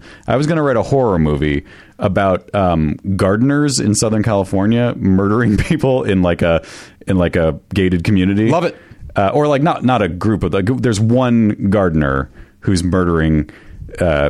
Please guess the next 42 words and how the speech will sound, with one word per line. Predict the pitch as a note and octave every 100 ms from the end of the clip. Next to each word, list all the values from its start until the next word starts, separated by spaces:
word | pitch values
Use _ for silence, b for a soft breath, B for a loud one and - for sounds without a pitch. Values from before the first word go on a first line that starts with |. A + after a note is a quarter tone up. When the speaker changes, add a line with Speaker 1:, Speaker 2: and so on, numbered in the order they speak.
| -
Speaker 1:
people | G2 D#2+ D#2+ D2+
one | D2+ E2
by | D2+
one, | D#2 D#2+
and | D2+ D2+
it | C#2+
turns | G#2+ F2
out | E2+ D2+
it's | D2
because | E2 - D2+ C2+ - B B B _ _ -
they've | F#2 F#2 E2
taken | - E2 E2+ D2+ C#2+ D2
the | D#2+ D#2 D2+
ancestral | C#2+ - D#2+ - D2+ D2 -
land | D#2+ D2 C#2
of | C#2
his | D2
people. | - G#2+ E2 D2+ C2+ - B B
But | - C3+
I |
just | C#3+ D#3+
love, | C#3 D3 B2+
there's | D3 -
so | G3 G3
many | G3 D3+
things | - D#3+ D3 A#2+
in | B2+ A2+
the |
world | G#2+ A2 B2 A2
of, | G2+ F2 F2
of | G2 E2+
gardeners | F2 F#2 A2 C3+ C#3 B2
that | G2+ G2 -
could | A#2+ F2
be, | G2 F2+
like, | E2+ - F#2 D#2 -
you | F#2
could | D#2+
kill | - F#2+
someone | C3 B2+
with. | C3 C3
Like, | G#2 F#2+ -